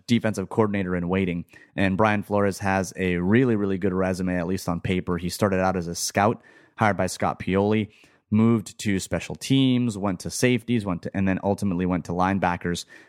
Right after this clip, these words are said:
and is a very, very bright mind by all accounts and in line to replace Matt Patricia as a defensive coordinator. So that, that was rumored, but then currently the rumor is that Robert Saleh and Jerome Henderson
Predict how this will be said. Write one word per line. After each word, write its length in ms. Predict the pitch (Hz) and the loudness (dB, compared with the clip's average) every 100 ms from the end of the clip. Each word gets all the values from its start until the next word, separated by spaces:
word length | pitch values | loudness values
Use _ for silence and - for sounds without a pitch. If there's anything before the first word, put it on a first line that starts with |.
| _ 98 | _ 0
and 280 | 101 95 92 | 2 2 0
is 300 | 95 95 90 | 0 0 -2
a 100 | 90 | -4
very, 300 | 85 104 117 | 0 2 4
very 220 | 117 98 92 | 2 0 -2
bright 260 | 87 92 | 0 -2
mind 300 | 90 90 92 | 0 -2 -2
by 140 | 87 90 | 0 0
all 160 | 87 | 0
accounts 440 | 87 92 87 87 - | -2 -2 -2 -2 -4
and 140 | 87 - - _ | -4 -6 -20 _
in 200 | 113 107 | -2 0
line 280 | 98 95 98 | 0 0 -2
to 120 | 95 | -2
replace 360 | 92 - 92 - | -4 -2 -4 -2
Matt 160 | 90 - | -4 -4
Patricia 420 | - 120 - 98 | 0 0 0 -4
as 140 | 90 | -4
a 40 | 87 | -4
defensive 460 | 92 87 82 80 | -4 -4 -6 -6
coordinator. 540 | - 135 101 92 87 85 | 0 2 2 -2 -6 -4
So 260 | 95 90 - - - - - | -2 -2 -4 -18 -20 -12 0
that, 240 | 104 95 | 2 2
that 200 | 107 101 | 2 2
was 160 | 104 90 | 0 -2
rumored, 380 | 95 101 98 92 | -2 0 0 0
but 160 | 101 | -2
then 320 | 98 95 85 - | 0 -2 -4 -6
currently 520 | - 151 107 107 101 85 | 0 0 2 -2 -2 -2
the 160 | 101 | 0
rumor 280 | 104 104 98 | 2 0 0
is 220 | - 95 | -2 -2
that 240 | 92 92 78 | 0 0 2
Robert 340 | 98 107 95 | 2 0 -2
Saleh 560 | - 113 110 110 110 104 | -2 0 2 2 0 -2
and 160 | 98 95 | -4 -2
Jerome 320 | 95 95 92 | 0 0 0
Henderson 580 | 113 113 95 98 85 | 0 0 -2 -4 -4